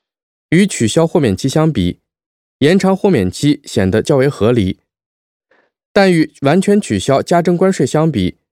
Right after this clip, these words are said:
又是不合理的一项决策。目前，美国经济最大的问题是高通胀。即使美联储通过暴力加息，让利率飙升至二十二年来的最高水平，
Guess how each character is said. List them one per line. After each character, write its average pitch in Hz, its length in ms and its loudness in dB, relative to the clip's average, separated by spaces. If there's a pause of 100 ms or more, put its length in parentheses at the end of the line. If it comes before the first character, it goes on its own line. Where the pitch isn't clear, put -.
(480)
又 196 140 4
是 170 140 -2
不 180 160 -2
合 175 140 0
理 117 160 -2
的 107 180 0
一 127 60 -4
项 139 200 0
决 101 180 0
策。 101 340 0 (840)
目 160 120 4
前， 120 340 0 (120)
美 139 180 2
国 147 140 2
经 190 220 0
济 175 140 0
最 196 180 0
大 175 120 0
的 147 80 0
问 139 160 0
题 107 260 -2
是 - 140 -4
高 143 200 0
通 147 200 0
胀。 135 260 0 (800)
即 - 140 2
使 226 120 2
美 151 160 2
联 147 180 0
储 104 200 -2
通 165 200 -2
过 156 100 2
暴 160 180 0
力 113 120 0
加 135 220 0
息， 151 340 -2
让 160 240 0
利 165 100 2
率 143 140 0
飙 160 220 0
升 165 200 0
至 143 300 -2
二 165 140 2
十 - 100 -2
二 160 100 2
年 135 160 0
来 113 140 0
的 123 120 0
最 156 160 -2
高 151 180 0
水 95 180 -2
平， 95 340 -2